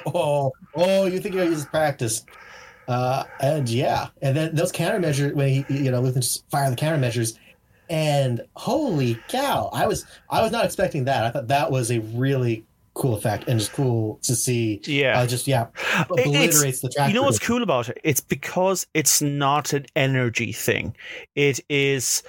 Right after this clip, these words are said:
Speaker 1: Yeah.
Speaker 2: it's material. It's actual, like, it's kinda like how we saw from the start of the series where, you know, they basically had, like, shotguns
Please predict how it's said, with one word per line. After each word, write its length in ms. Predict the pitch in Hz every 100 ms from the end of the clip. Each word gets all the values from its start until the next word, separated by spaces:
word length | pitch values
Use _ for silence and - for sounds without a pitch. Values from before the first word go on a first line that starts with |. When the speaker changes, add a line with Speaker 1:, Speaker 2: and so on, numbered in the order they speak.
| -
Speaker 1:
Yeah. 180 | 202 135 - _ _ _ _ _ _ _ _
Speaker 2:
it's 260 | 170 135 180
material. 680 | 143 127 - 165 131 104 -
It's 180 | 127 - 139
actual, 680 | 147 - - 151 143 139
like, 540 | 135 127 123 120 - - - - - - -
it's 160 | 151 123
kinda 220 | - 185
like 100 | 214
how 120 | 180 196
we 80 |
saw 260 | 185 196 202
from 140 | 180
the 60 | 165
start 260 | - 170 160
of 60 |
the 80 | 147
series 520 | - 165 220 156 123
where, 460 | 127 135 135 135 127 - - - _ _ _ _ -
you 120 | 156
know, 160 | 147
they 220 | 127 135 131
basically 400 | 156 180 - 160
had, 240 | 117 135
like, 240 | 123 113
shotguns 1040 | - - - 151 - 135 107 98 - -